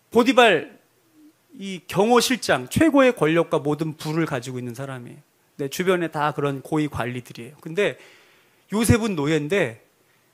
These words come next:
그런 주인들보다 더 빛이 나는 거예요. 오히려 주인들이 더 그지 같고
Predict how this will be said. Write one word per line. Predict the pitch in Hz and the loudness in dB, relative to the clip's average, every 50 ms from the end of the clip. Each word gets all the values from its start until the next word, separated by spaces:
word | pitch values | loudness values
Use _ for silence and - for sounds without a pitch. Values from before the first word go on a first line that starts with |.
| _ _ | _ _
그런 | - - 196 202 202 185 - | -2 6 6 6 6 6 -2
주인들보다 | - - 185 214 233 240 240 220 226 208 180 160 156 143 175 170 135 113 123 - _ _ - | -6 -2 0 2 2 4 2 2 0 0 0 0 0 2 2 2 2 0 -4 -14 _ _ 6
더 | 143 160 185 | 8 8 8
빛이 | 185 170 156 - - 196 | 2 0 -2 -2 0 2
나는 | 180 151 127 117 110 | 2 2 2 -2 -8
거예요. | 104 110 107 104 - _ _ _ _ _ _ _ _ _ _ _ _ _ _ _ _ _ - | -10 -14 -16 -18 -20 _ _ _ _ _ _ _ _ _ _ _ _ _ _ _ _ _ 2
오히려 | 226 262 285 277 262 269 262 247 202 - - - - _ | 4 8 8 8 10 12 10 10 10 8 2 -10 -20 _
주인들이 | - - 214 254 285 302 294 269 254 226 | -10 -4 4 6 6 6 6 4 2 2
더 | - 208 175 | 2 2 0
그지 | - 180 180 160 160 | 2 -2 0 0 2
같고 | 151 120 - - 190 156 117 107 - _ | 0 0 -2 -2 -2 -2 -2 -4 -10 _